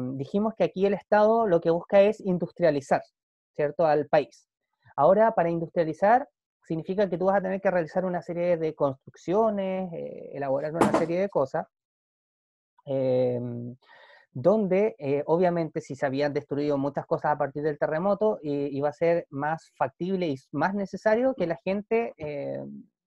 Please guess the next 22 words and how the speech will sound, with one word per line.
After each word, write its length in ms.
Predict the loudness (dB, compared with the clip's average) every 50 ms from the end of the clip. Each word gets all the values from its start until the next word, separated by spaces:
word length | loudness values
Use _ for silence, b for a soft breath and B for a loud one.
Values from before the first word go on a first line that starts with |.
| _ _ _ _ _ _ _
tenga 260 | 0 2 2 2 4
trabajo. 400 | 4 4 4 2 2 0 -2 -4
De 80 | -4 -4
hecho, 160 | -4 -4 -6
Mati 180 | -6 -4 -4
lo 80 | -6 -4
mencionaba, 520 | -4 -6 -6 -6 -4 -4 -2 -4 -4 -6 _ _ _ _ _
a 100 | -6 -2
partir 260 | -2 -2 0 2 0
de 60 | 0
este 140 | 0 _ -4
mismo 220 | -2 -2 -2 -2
modelo 380 | -2 0 0 0 0 0 -2 -2
también 340 | -2 -4 -4 -4 -4 -4 -6
se 120 | -8 -10
generó 320 | -10 -6 -6 -2 -2 0 0
una 160 | 0 -2 -4
serie 220 | -6 -4 -2 -2
de 40 | -2
empleos 400 | -2 -4 _ 0 0 0 0 2
para 220 | _ 2 2 2 0
r-, 160 | 0 -4 -10